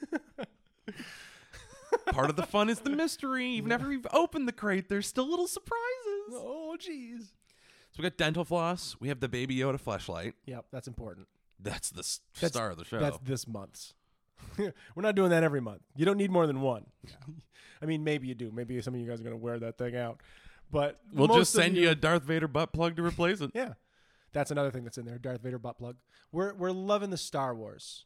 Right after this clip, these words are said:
Speaker 1: So, so we gotta throw something Star Trek in there. It's a really,
Speaker 2: Mm.
Speaker 1: really crappy Worf <laughs> mask. I mean, like, you know, like, the really crappy Batman masks?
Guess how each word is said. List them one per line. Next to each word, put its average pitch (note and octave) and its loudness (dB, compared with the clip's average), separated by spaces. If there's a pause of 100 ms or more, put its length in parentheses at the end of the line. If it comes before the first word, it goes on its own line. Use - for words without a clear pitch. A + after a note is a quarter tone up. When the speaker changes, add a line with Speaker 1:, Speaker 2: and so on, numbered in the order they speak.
(140)
Speaker 1:
So, - -12
so C3+ -6
we D3+ -6
gotta G#3 -2
throw F#3+ 4
something E3 -2
Star B2 -2
Trek A#2 -10
in G#2 -12
there. G#2 -14 (180)
It's D#3+ -4
a F3 6
really, G3+ 4
Speaker 2:
Mm. A#2+ -12 (200)
Speaker 1:
really C#3+ 0
crappy C3 -4 (500)
Worf C3 -2
<laughs> - -
mask. - 4 (300)
I F#3+ -4
mean, G#3 2
like, G#3 2
you A3 -4
know, A3 4
like, G#3+ 2
the F#3 -4
really E3+ -2
crappy D#3 -4
Batman C#3 -2
masks? D#3 -4